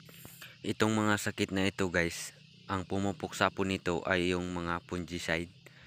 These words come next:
Ngayon, guys, ay ipapaliwanag ko sa inyo kung anong fungicide ang magandang pamuksa po ng ganitong mga sakit.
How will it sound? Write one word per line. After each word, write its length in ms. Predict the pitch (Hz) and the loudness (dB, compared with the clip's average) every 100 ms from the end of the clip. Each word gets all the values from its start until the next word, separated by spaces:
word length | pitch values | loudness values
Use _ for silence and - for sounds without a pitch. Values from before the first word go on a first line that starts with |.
| - - - 92 | -20 -20 -10 -2
Ngayon, 240 | 107 110 | 0 0
guys, 400 | 95 95 - - - - | 2 2 0 -14 -14 -2
ay 480 | 92 90 87 85 - | 0 2 0 -2 -6
ipapaliwanag 800 | - 92 92 95 95 92 92 90 | -8 -6 -2 0 2 2 0 -4
ko 160 | 90 | -4
sa 80 | 98 | -2
inyo 400 | 98 92 92 92 | 0 0 -4 -2
kung 320 | 92 90 92 95 - - - - - | 0 0 -2 -8 -20 -20 -20 -10 0
anong 400 | 98 98 101 - | 4 4 2 2
fungicide 560 | 95 92 98 98 95 - | 2 4 4 6 4 4
ang 240 | 95 92 92 | 4 2 0
magandang 560 | 87 95 90 90 90 | 2 2 4 2 2
pamuksa 480 | 90 90 87 - 85 | -2 -2 -2 0 0
po 240 | - 87 | 2 0
ng 320 | 87 85 87 92 - - | 2 0 -2 -8 -14 -2
ganitong 480 | 90 90 82 87 90 | 0 0 0 0 0
mga 320 | 90 87 87 | -2 0 -2
sakit. 400 | - - - | -4 -10 -4